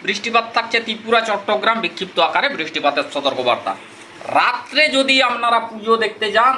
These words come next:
রাত্রেবেলার পরিস্থিতিটা কি, আমরা কিন্তু আজকে পুরো ইনফরমেশনটা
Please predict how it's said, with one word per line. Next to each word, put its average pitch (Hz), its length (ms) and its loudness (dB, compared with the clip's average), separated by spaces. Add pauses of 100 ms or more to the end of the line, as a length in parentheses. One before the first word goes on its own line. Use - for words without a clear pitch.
(140)
রাত্রেবেলার 233 880 2 (120)
পরিস্থিতিটা 208 680 0 (180)
কি, 214 120 -4 (120)
আমরা - 300 2
কিন্তু 220 300 -8
আজকে 202 380 0 (180)
পুরো 233 240 2 (500)
ইনফরমেশনটা 262 920 2